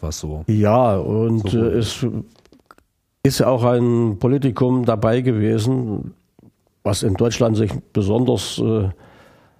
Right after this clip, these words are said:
Speaker 2: auch widerspiegelte. Ich meine, ich bin da völlig unschuldig, aber, äh, für die D D R war das schon ein, ein Plus, äh, sagen zu können, wir haben den ersten
Speaker 1: Mhm.
Speaker 2: Raumflieger.
Speaker 1: Ja, klar.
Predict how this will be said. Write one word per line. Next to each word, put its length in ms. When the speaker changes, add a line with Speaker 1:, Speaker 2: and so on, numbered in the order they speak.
Speaker 2:
auch 220
widerspiegelte. 800
Ich 140
meine, 180
ich 80
bin 140
da 80
völlig 260
unschuldig, 640
aber, 220
äh, 120
für 240
die 100
D 80
D 80
R 100
war 120
das 120
schon 640
ein, 640
ein 260
Plus, 520
äh, 180
sagen 380
zu 100
können, 260
wir 80
haben 140
den 100
ersten 540
Speaker 1:
Mhm. 60
Speaker 2:
Raumflieger. 560
Speaker 1:
Ja, 120
klar. 300